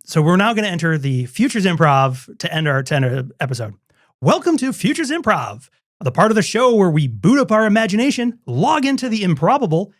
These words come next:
and improvise our way through the futures that might be just waiting around the corner.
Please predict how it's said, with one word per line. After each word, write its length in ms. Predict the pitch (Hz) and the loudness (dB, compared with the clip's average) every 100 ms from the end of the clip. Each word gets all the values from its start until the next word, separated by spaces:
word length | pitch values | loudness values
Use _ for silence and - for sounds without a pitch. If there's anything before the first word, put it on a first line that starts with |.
| _ | _
and 160 | - 135 - | -8 -6 -4
improvise 560 | - 202 139 131 123 | -2 0 2 0 -2
our 140 | 117 110 | -4 -4
way 280 | 139 240 | -2 0
through 140 | 269 269 | -2 -2
the 80 | 285 | -2
futures 420 | 240 156 104 - _ _ | -2 -2 -6 -16 _ _
that 140 | 123 120 | -12 -4
might 220 | 143 226 | -4 -4
be 140 | 123 | -8
just 320 | 110 175 240 | -8 -8 -8
waiting 420 | 147 139 214 269 247 | -4 -2 0 -2 -4
around 580 | - 104 113 147 190 202 | -12 -12 -4 -2 0 0
the 80 | 214 | -4
corner. 680 | - - 135 107 90 110 | -8 -2 0 0 -4 -16